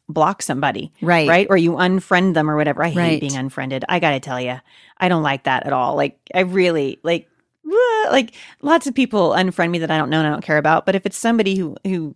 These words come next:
Speaker 1: like, saw something I posted and then they ha-, they feel the need to say, "You're an idiot, I'm unfriending you." It kinda, <laughs> it
Speaker 2: It
Speaker 1: hurts
Speaker 2: does.
Speaker 1: a little
Speaker 2: It
Speaker 1: bit.
Speaker 2: does. And there's no conversation that goes on there,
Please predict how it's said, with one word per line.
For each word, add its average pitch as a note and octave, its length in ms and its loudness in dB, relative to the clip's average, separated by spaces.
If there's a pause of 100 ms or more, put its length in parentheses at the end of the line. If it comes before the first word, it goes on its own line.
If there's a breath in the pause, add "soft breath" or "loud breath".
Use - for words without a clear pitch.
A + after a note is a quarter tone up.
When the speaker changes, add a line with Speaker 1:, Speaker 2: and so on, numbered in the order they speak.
Speaker 1:
like, D#3 180 0
saw E3+ 200 2
something D#3+ 300 -4
I D#3 80 -4
posted D#3 480 -2
and D#3 100 0
then D3+ 100 -2
they D#3 100 -2
ha-, D#3 140 -2
they E3 160 0
feel F#3+ 220 2
the E3+ 100 -4
need D#3+ 180 -2
to D3+ 60 -6
say, D3 400 0 (120 soft breath)
"You're D#4+ 160 4
an C#4 80 4
idiot, C#4+ 360 6
I'm A#3+ 140 4
unfriending B3+ 480 4
you." D#3 200 0 (460 soft breath)
It C4+ 100 -10
kinda, A4+ 360 -2
<laughs> - 40 -6 (100)
it B3+ 160 2
Speaker 2:
It F3 80 2
Speaker 1:
hurts F#4+ 140 2
Speaker 2:
does. C#3+ 220 4
Speaker 1:
a F4 60 4
little F#3+ 260 2
Speaker 2:
It E3+ 60 -2
Speaker 1:
bit. E3 80 4
Speaker 2:
does. D3+ 300 0
And G#3+ 140 2
there's A3 180 4
no B3+ 140 6
conversation E3+ 680 -2
that D3 160 -2
goes D3 200 -4
on C#3 220 0
there, C3 300 -6